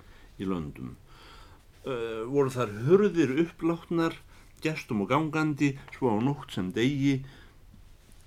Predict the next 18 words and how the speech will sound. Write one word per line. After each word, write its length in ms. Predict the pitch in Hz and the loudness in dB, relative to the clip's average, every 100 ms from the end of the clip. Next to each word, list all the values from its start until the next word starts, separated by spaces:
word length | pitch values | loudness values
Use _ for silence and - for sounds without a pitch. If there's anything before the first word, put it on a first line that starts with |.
| - | -10
og 640 | 131 139 139 139 135 131 131 | 0 4 6 6 4 2 0
stóð 320 | - 143 143 135 | 2 4 4 6
beini 440 | 139 139 139 131 127 | 6 6 4 2 2
til 160 | 135 123 | 0 0
reiðu 600 | 120 131 127 120 123 113 110 - | 4 6 6 4 4 4 -2 -4
hvort 280 | 107 107 | -4 -2
menn 280 | 117 113 113 | -2 0 2
vildu 280 | 113 107 104 | 0 -2 -4
tefja 480 | 110 107 107 101 - - - | 0 0 2 0 -2 -12 -12
lengur 480 | 95 104 104 98 87 - - - | -4 -2 -2 -6 -12 -14 -20 -14
eða 120 | 80 | -12
skemur. 460 | 73 - 60 - - - - - - - - - - - - - - - - _ - - - - - - - - | -12 -14 -18 -18 -20 -20 -20 -20 -20 -20 -20 -20 -20 -20 -20 -20 -20 -20 -20 _ -20 -20 -20 -20 -20 -20 -20 -4
Í 80 | 127 | -2
þessum 300 | 143 131 139 | 0 0 0
húsum 320 | 180 196 156 135 | 2 0 0 2
varð 220 | 127 127 | 4 4
aldrei 320 | 120 113 101 | 2 0 -2
þröngt. 380 | 92 190 190 - | -2 -2 -2 -4